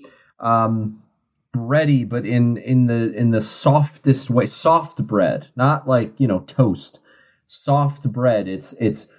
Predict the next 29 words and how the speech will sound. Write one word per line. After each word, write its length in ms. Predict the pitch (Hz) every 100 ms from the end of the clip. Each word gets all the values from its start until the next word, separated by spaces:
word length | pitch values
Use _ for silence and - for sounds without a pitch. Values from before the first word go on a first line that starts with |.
| _
soothing 640 | - - - 180 160 147 123
on 120 | 110
the 60 |
palate. 480 | 101 - 127 107 92
It's 180 | 101 104
soft. 500 | - 147 135 107 -
It's, 300 | 110 107 -
it's 180 | 113 107
a 60 | 113
little 520 | 117 131 127 120 117 _ _ _ -
fluffy 420 | 131 139 143 127 110
if 140 | 104
I, 240 | 101 101 85
if 420 | 82 82 107 107 - -
I'm 260 | 110 110 110
gonna 160 | 107
go 240 | 101 110 107
there. 520 | 117 113 95 90 90
Uh, 240 | 107 110 110
it's 200 | - -
easy 300 | 143 123 139
to 80 | 135
go 180 | 127
down. 680 | 120 143 147 117 95 90 87
Eh, 320 | 87 110 107
the 100 | 101
aftertaste 800 | 90 131 143 139 143 139 131 -
is, 380 | 120 117 107 - _ _ _ _ _ _ _ - _ _ _ _ _ _
uh, 420 | 117 113 107 104